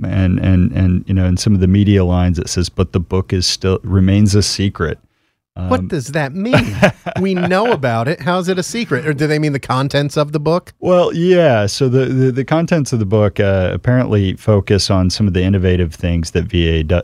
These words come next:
Speaker 1: has done, and some of the, you know, some of the, the, the, the healthcare outcomes that V A has had, and it, it certainly touts some of those as being very positive.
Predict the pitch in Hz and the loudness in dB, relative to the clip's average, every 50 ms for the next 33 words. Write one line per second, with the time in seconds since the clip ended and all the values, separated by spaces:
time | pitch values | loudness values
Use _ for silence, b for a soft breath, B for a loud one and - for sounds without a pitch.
0 | - 87 82 90 85 80 - - 90 87 87 87 87 87 82 80 82 87 - - | -2 -2 0 0 0 0 0 0 0 2 2 2 2 2 0 0 0 -2 0 0
1 | 101 92 85 87 85 82 78 - - - 95 90 85 78 76 82 - _ - - | 0 0 2 2 2 0 0 -4 -6 -6 -4 -2 -2 -2 -2 -4 -8 _ -10 -2
2 | - 90 85 78 85 85 90 - - 92 92 92 92 - - - - - - - | 0 0 2 2 2 0 0 -2 -2 -2 -2 -2 -2 -4 -6 -10 -14 -16 -18 -20
3 | - - 90 87 87 85 - - 87 82 80 87 87 87 - - - 101 87 82 | -18 -8 -6 -6 -6 -6 -4 -4 -4 -2 0 0 0 0 -2 -2 -2 0 0 2
4 | 82 82 85 - - 92 90 85 82 - 87 - 87 90 87 85 82 82 82 82 | 0 -2 -4 -2 -2 -2 -2 0 -2 -2 -4 -2 0 0 2 2 2 2 0 -2
5 | 82 - 82 80 80 82 85 85 85 82 80 82 - 90 90 82 - - - - | -2 -2 -2 0 0 0 0 0 0 -2 -2 -4 -4 -4 -4 -4 -4 -6 -6 -6
6 | 92 82 - 87 85 82 - 92 87 82 - - - 92 87 80 82 82 82 78 | -6 -4 -2 -4 -4 -2 -2 -2 -2 -2 -2 -2 -4 -2 -2 0 0 0 0 -2
7 | 78 85 82 78 - - 87 82 80 78 76 87 85 80 76 - - - 101 113 | -2 -4 -6 -6 -4 -4 -4 -2 -2 -4 -4 -4 -4 -4 -4 -6 -6 -4 0 2
8 | 120 117 101 92 90 82 80 - | 2 2 2 0 -2 -4 -6 -8